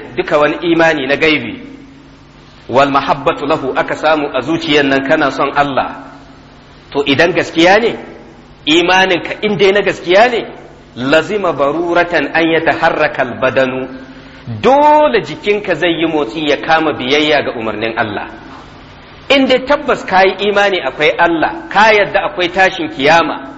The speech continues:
ka yadda akwai wuta, akwai aljanna, to bai yiwuwa a ce wanda ke da irin wannan imanin zai zauna bai ibada. Ba zai yiwu ba.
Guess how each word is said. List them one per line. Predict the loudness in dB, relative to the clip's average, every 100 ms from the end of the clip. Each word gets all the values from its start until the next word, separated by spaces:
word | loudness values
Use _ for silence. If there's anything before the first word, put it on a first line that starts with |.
| -18 -20 -20 -20 -2
ka | 4 4
yadda | 4 2 0 2
akwai | 0
wuta, | 0 0 0
akwai | 0 -2 0
aljanna, | -2 -4 0 0 2 -4 -6 -14 -20 -20 -20 -20 -20 -20 -20 -20 -20 -20 -16
to | -2
bai | 0
yiwuwa | 2 4 4 4
a |
ce | 0 0
wanda | 0 0
ke | -2 -2
da | 0 2
irin | 2 2
wannan | 2 2 2
imanin | 0 2 2 2 0
zai | -2
zauna | 0 0 0
bai | 0 -2
ibada. | 0 0 -2 -6 -12 -4
Ba | 2
zai | 2
yiwu | 2 2
ba. | 2 2 -2